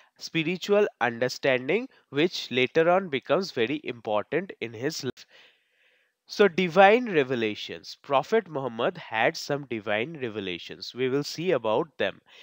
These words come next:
In six hundred and ten C E, Prophet Muhammad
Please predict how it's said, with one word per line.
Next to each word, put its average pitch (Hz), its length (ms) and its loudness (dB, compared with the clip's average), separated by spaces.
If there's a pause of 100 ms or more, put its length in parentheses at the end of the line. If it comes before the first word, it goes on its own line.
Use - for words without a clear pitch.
(240)
In 180 220 4
six - 340 0
hundred 240 440 6 (100)
and 139 240 2 (400)
ten 180 240 6
C - 220 -6
E, 113 360 -10 (220)
Prophet 151 580 2
Muhammad 117 600 -4